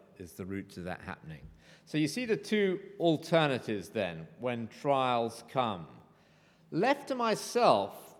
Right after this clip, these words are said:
the trials will quite likely lead to temptations, and my sinful nature will be in danger of capitulating,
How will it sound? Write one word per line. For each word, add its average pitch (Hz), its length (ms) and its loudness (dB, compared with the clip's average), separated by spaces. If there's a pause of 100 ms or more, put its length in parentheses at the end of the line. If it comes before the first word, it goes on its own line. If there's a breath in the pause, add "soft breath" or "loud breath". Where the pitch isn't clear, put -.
the 156 100 -2
trials 180 500 0
will 165 140 -4
quite 202 400 -2 (160)
likely 143 680 0
lead 127 480 -6 (120)
to 113 180 -8
temptations, 135 1200 -8 (1600)
and 120 260 -4
my 147 200 2
sinful 151 500 -4
nature 120 400 0
will 110 160 0
be 110 140 -2
in 107 140 -4
danger 110 380 -2
of 104 180 -6
capitulating, 135 1080 -4